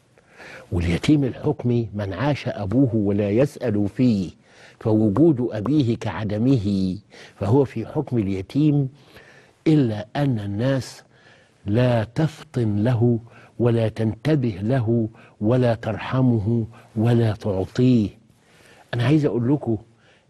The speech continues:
النبي عليه الصلاة والسلام ما كان أسهل، عشان تعرفوا الدين، "اعرف دينك، اعرف دينك، ها، اعرف دينك، اعرف دينك". قال إيه سيدنا محمد صلى الله عليه وسلم؟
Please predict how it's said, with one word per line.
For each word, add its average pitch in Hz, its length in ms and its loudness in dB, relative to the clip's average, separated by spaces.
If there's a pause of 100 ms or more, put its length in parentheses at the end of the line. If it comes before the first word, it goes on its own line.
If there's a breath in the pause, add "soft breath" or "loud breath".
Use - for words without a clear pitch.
(120)
النبي 131 320 0
عليه 127 160 0
الصلاة 123 160 -6
والسلام 120 360 -2
ما 117 200 -2
كان 135 360 -2
أسهل، 107 440 -2 (240)
عشان 107 200 -4
تعرفوا 107 380 0
الدين، 107 280 0 (100)
"اعرف 104 280 -4
دينك، 101 440 -6
اعرف 101 320 -6
دينك، 92 380 -10
ها، 120 180 -4 (280 soft breath)
اعرف 165 300 0
دينك، 156 400 0 (140)
اعرف 185 320 2
دينك". 277 460 4 (520)
قال 196 180 0
إيه 220 160 2
سيدنا 170 360 0
محمد 139 400 -6
صلى 135 120 -6
الله 117 140 -6
عليه 139 140 -2
وسلم؟ 131 80 -6